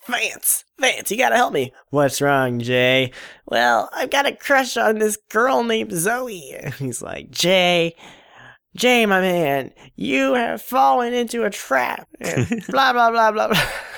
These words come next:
Speaker 2: Um, another interesting fact about this one is that Missus Mays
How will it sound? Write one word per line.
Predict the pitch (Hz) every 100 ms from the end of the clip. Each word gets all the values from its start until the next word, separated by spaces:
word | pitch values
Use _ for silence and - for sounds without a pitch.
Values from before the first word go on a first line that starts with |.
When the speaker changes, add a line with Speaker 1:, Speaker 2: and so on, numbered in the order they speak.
| - - -
Speaker 2:
Um, | 143 135 123 107 - _ _
another | 131 151 170 -
interesting | 143 143 147 120 107
fact | 123 113
about | 107
this | 107 110
one | 107 110
is | 110
that | 117 110 _ _
Missus | 120 127 143 107
Mays | 110 110 117 131 131 -